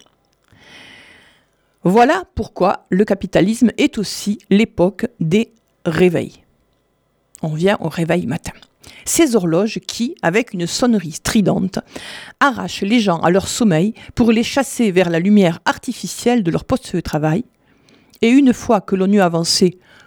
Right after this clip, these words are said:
le début du travail dans la nuit, c'est-à-dire avant le lever du soleil,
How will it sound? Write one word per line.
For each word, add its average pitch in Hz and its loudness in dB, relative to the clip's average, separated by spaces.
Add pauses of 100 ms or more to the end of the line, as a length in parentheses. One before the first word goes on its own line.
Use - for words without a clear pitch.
(120)
le 202 4
début 185 0
du 180 -2
travail 175 2
dans 156 -4
la 160 2
nuit, 349 4 (920)
c'est-à-dire 160 -2
avant 156 0
le 156 -2
lever 156 -2
du 156 -8
soleil, - -2